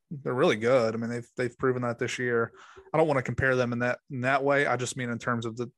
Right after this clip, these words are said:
kind of the style of game. I think you have to go in as an offense, one, feeling like, feeling like you'll have success, but two, knowing that you're gonna have to put some points up because, uh, really, man, I think the only game Louisville's struggled to score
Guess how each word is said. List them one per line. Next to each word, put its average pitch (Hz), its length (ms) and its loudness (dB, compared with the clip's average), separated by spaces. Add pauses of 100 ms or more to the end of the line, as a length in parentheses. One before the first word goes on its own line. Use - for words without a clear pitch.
(120)
kind 135 180 -2
of 120 60 0
the 110 40 -2
style 120 320 2
of 110 100 0
game. 113 340 -4 (360)
I 127 100 0
think 139 300 -2
you 127 120 4
have 117 120 0
to 139 60 -2
go 123 220 0
in 120 60 0
as 113 100 0
an 113 80 -4
offense, 113 640 -4 (380)
one, 180 500 4 (140)
feeling 156 260 4
like, 135 140 -2 (120)
feeling 151 220 2
like 131 120 -4
you'll 135 120 2
have 165 260 0
success, 120 640 -4 (260)
but - 140 0
two, 147 440 4
knowing 139 280 2
that 127 80 -2
you're 131 80 2
gonna 135 160 2
have 135 160 -2
to - 80 -20
put 143 140 -4
some 117 120 -16
points 143 280 -2
up 104 240 -2
because, 123 340 0
uh, 113 240 2 (800)
really, 165 340 6
man, 120 180 4
I 120 80 4
think 160 140 -2
the 156 80 0
only 143 140 4
game 139 200 0
Louisville's 139 540 0
struggled 139 420 0
to 120 40 -2
score 135 640 0